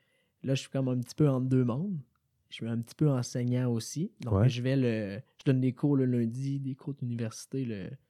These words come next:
Speaker 1: pour les adultes le soir.
Speaker 2: Ok.
Speaker 1: Et je fais la vulgarisation. Et là, je sais que je vais rester un petit peu entre les deux, mais je suis déchiré vers lequel monde je vais me, euh, je vais aller le plus ou le moins.
Speaker 2: <laughs>
Speaker 1: Mais, euh,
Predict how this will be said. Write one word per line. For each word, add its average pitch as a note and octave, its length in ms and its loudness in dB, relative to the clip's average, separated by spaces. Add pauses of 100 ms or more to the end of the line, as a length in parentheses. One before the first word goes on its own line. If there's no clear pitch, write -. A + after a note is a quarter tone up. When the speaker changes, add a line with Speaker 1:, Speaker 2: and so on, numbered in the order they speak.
(320)
Speaker 1:
pour A#2 160 -6
les A2 260 -4
adultes A2+ 440 -6
le A#2+ 80 -4
soir. A#2+ 520 -8 (200)
Speaker 2:
Ok. - 120 2
Speaker 1:
Et C3 420 4
je - 100 -10
fais B2 100 -2
la A#2 80 -2
vulgarisation. A#2 680 -4 (600)
Et A#2 60 -8
là, B2 100 -4
je B2+ 80 -6
sais D#3 120 0
que C#3 60 -2
je C3+ 60 -2
vais B2 60 0
rester C3+ 580 -4 (640)
un B2+ 120 -6
petit - 200 -8
peu E3 120 -4
entre D#3 180 0
les C3 80 -2
deux, D3+ 140 2
mais D#3 100 0
je - 60 -10
suis - 80 -10
déchiré C3 360 -4
vers A#2 180 -2
lequel B2+ 380 -4
monde C3 220 -2
je A#2+ 120 -4
vais A2+ 40 -2
me, A2+ 120 -4 (520)
euh, - 40 -14 (180)
je - 80 -16
vais G#2 60 -12
aller A2 200 -10
le A2 120 -10
plus A#2+ 500 -10
ou B2+ 160 -8
le A#2 160 -6
moins. A2 260 -6 (240)
Speaker 2:
<laughs> - 380 -20
Speaker 1:
Mais, G2 300 -6
euh, B1+ 360 -10